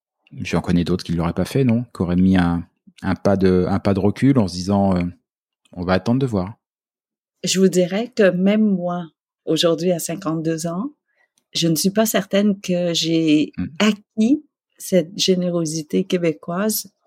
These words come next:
Speaker 2: pour me prendre dans les bras, moi, la Kim de dix ans. Je ne suis pas certaine. Euh,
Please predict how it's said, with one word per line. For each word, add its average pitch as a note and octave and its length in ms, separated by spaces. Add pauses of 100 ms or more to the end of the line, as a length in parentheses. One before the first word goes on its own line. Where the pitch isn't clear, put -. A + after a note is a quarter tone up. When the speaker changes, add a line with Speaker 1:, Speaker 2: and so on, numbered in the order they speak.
Speaker 2:
pour G3+ 480
me F#3 180
prendre G#3 380
dans F#3 120
les E3 160
bras, F3 340 (200)
moi, F3 560
la D#3+ 160
Kim F#3+ 320
de E3+ 100
dix D#3 320
ans. C#3 100 (1000)
Je F#3+ 120
ne G3+ 80
suis - 140
pas C4+ 140
certaine. D3 560 (680)
Euh, D3+ 920